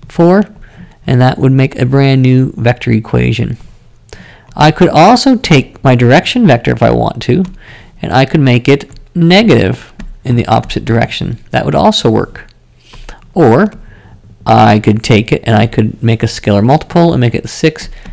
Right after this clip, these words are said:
negative two, one. Really, the options are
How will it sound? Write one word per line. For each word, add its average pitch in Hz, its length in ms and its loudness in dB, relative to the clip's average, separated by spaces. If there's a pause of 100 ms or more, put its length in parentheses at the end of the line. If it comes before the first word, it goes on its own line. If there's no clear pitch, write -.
(200)
negative 135 240 -2
two, 127 280 0
one. 165 540 0 (560)
Really, 165 360 4
the - 260 -2
options 170 560 0
are 135 420 -2